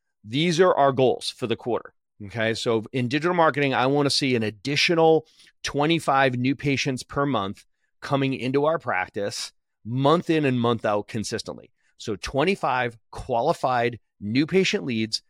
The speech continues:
showing up in our practice, showing up on a day one per month, month after month after month after month. That's my goal. Okay. First question,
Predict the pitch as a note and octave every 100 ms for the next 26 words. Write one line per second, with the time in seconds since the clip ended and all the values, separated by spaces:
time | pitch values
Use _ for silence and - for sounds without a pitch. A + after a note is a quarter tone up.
0 | _ - - - D3 C3+ F#3+ F#3+ C#3+ -
1 | B2 C3+ D#3+ C3+ G2 - A2 - C3 C#3+
2 | F3 D3 C#3 B2+ B2+ D3 C#3 F#2+ G2 -
3 | _ _ _ - - G3 F3 A2+ C#3+ _
4 | _ _ _ A2 B2+ C#3+ E3 D#3 D#3 F3+
5 | D#3 B2 C3 G2+ B2 - C3 A2+ A#2 -
6 | A2 - G#2+ G#2 F#2 - _ _ _ _
7 | A#2 B2+ - C3 C3+ C3 A2+ C#3 B2 G#2
8 | - _ _ _ _ _ _ _ _ A2
9 | G#2 B2 - _ _ _ - F3 E3+ C#3+
10 | G#2+ F#2